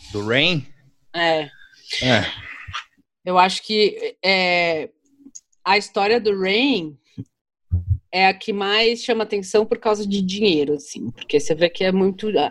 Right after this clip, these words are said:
Speaker 2: em nenhum momento a matéria fala isso de cara, né, mas você fica vendo, assim, tipo,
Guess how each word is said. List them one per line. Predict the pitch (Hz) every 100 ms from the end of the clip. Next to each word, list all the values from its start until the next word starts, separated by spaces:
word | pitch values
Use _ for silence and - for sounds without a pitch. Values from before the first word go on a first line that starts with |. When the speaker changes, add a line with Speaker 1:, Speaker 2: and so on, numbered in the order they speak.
| -
Speaker 2:
em | 202
nenhum | 214
momento | 277 294 285 277
a |
matéria | 247 233 233 220 220
fala | 214 202
isso | 196 190 - 180 160 151
de | 170
cara, | - 165 196 254
né, | 185 196
mas | 185 180
você | 190
fica | - - 226 208
vendo, | 175 170 185
assim, | 165 - 170
tipo, | - - 160